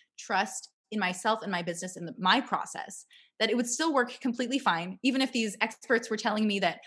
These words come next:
I needed to include this particular piece. If I didn't want to, it wasn't gonna work for me. And so whether you have resolutions <clears throat> or you're just setting big goals in general, whatever it may be, someone may come alongside you and say, "Oh, this is the way you need to do it.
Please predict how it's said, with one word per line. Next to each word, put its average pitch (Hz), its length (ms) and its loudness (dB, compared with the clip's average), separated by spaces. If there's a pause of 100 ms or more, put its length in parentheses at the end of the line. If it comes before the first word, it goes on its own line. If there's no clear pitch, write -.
(160)
I 214 80 2
needed 233 280 6
to 240 140 0
include 240 360 2
this 214 160 2
particular 220 460 -4
piece. 196 440 -4
If 233 100 -2
I 240 120 4
didn't 339 220 0
want 220 200 2
to, 151 300 -4 (260)
it 269 140 2
wasn't 269 240 0
gonna 233 160 2
work 196 340 -8
for 180 120 -6
me. 180 280 -10 (340)
And 240 80 2
so 262 100 -2
whether 269 180 4
you 233 200 0
have 220 320 0
resolutions 202 680 2 (120)
<clears throat> - 720 4
or 269 100 8
you're 262 140 4
just 269 180 2
setting 269 240 2
big 247 160 6
goals 226 240 6
in 214 120 2
general, 185 600 -2
whatever 240 280 4
it 262 100 -2
may 214 120 0
be, 185 340 -6 (320)
someone 403 360 2
may 381 100 2
come 285 200 0
alongside 254 340 2
you 214 60 0
and 202 100 -2
say, 202 180 2
"Oh, 277 80 6
this 311 220 2
is 294 80 -2
the 254 100 2
way 226 120 6
you 208 120 0
need 180 180 -4
to 175 60 -10
do 147 140 -4
it. 73 140 -8